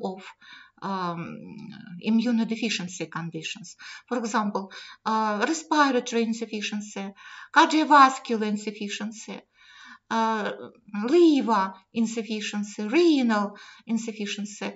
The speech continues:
uh, and, uh, cause the formation, uh, comorbid co-, comorbid conditions and immunodeficiency syndrome. Uh, invasive manipulation,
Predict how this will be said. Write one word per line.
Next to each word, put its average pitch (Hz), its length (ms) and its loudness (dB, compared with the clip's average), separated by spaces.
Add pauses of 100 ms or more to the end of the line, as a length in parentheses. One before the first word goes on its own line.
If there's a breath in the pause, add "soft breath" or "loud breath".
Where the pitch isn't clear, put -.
(320 loud breath)
uh, 202 480 0
and, 208 300 -2
uh, 196 280 -2
cause 359 440 0
the 208 160 -2
formation, 240 640 -2 (400 loud breath)
uh, 185 280 -2
comorbid 220 600 -2
co-, 175 240 -6
comorbid 208 560 -2
conditions 190 720 -4 (300 loud breath)
and 202 180 0 (160)
immunodeficiency 202 1160 -2 (200 soft breath)
syndrome. 160 600 -10 (1600 loud breath)
Uh, 240 380 -4
invasive 349 580 2
manipulation, 294 1000 0